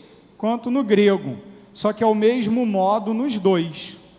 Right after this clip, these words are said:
Particípio pre-, é, participo aoristo lá no ide, participo presente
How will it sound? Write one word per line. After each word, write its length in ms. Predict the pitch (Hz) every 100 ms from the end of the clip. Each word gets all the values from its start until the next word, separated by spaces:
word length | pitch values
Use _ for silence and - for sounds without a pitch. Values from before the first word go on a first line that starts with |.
| _ _ _ _ _ _ _ _ _ _ _
Particípio 1200 | 151 139 - 151 - 180 202 269 277 339 427 - -
pre-, 300 | 165 151 160 -
é, 400 | 170 139 131 123 113 - - - _ _ -
participo 420 | 160 - 208 196
aoristo 640 | 190 175 214 277 - 240
lá 160 | 202 202
no 100 | 185
ide, 400 | 233 285 277 - - - - -
participo 440 | 208 202 - 254 240
presente 880 | 254 247 208 220 247 262 - 277